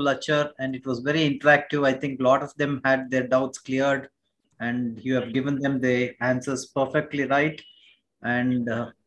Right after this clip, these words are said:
thank you very much for your time. It was wonderful evening. I would now request Doctor Rajiv Sood to give his closing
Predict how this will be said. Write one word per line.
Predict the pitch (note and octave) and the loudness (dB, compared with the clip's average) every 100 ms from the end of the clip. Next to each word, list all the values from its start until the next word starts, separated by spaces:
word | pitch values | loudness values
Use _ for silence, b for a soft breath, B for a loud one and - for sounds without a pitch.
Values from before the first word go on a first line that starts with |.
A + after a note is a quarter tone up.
| _ _ _ | _ _ _
thank | C#3 D3+ D#3+ | 2 2 4
you | D#3+ | 6
very | D3+ D3+ | 6 6
much | D3+ D3 | 4 2
for | D#3 | -2
your | C#3+ C#3 C3 | 2 2 2
time. | D3 D3+ D#3 D#3+ | 0 0 -4 -10
It | B2 | -8
was | B2+ A#2+ | -8 -2
wonderful | C3 C#3+ C#3 D3+ C#3 C3+ | 0 0 -2 -2 0 -2
evening. | C3 D3+ F3+ F#3 _ _ _ _ _ | -2 -4 -6 -8 _ _ _ _ _
I | A#2 B2 | -2 0
would | B2+ B2+ A#2+ A#2 | 0 -2 -4 -2
now | C#3 D3+ | 0 0
request | D3 - D3+ D3+ - | -2 0 0 2 2
Doctor | C3+ - C#3 B2+ | 2 4 2 2
Rajiv | B2 B2 C#3+ D3 | 2 2 2 -2
Sood | - D3 C#3+ - | -4 -4 -4 -4
to | C#3 C3+ C3 B2 | -4 -2 -4 -4
give | C3+ | -4
his | C3+ C3 | -4 -4
closing | C3+ C3 C3+ | -4 -4 -2